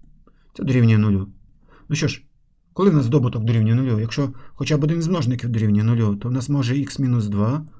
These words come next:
дорівнювати нулю, або х мінус чотири дорівнювати нулю. Є? Переносимо через знак дорівнює мінус два.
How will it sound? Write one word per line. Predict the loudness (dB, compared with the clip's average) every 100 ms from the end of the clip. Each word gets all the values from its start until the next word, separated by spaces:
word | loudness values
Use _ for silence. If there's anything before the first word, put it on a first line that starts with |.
| -10
дорівнювати | -2 2 2 2 0
нулю, | 0 0 -2 -6 -14 -20 _ _ _ _
або | -4 -2 0 -2 -4 -12 -20 _ _ _ _ _ _ _ _ _ _ -6
х | -4 0
мінус | 0 0
чотири | -2 -4 -2 -2 -4 -10 -20 _ _ _ _ _ _ _ _ _ _ -4
дорівнювати | 0 2 0 -2 -4
нулю. | -4 -4 -8 -14 _ _ _ _ _ _ _ _ _ -10
Є? | -2 -2 -4 -12 _ -20 -14 -2
Переносимо | 2 4 2 0 0 0 -2 -10
через | -12 -6
знак | -2 0
дорівнює | 0 0 2 4
мінус | 4 2 0
два. | -2 -2 -2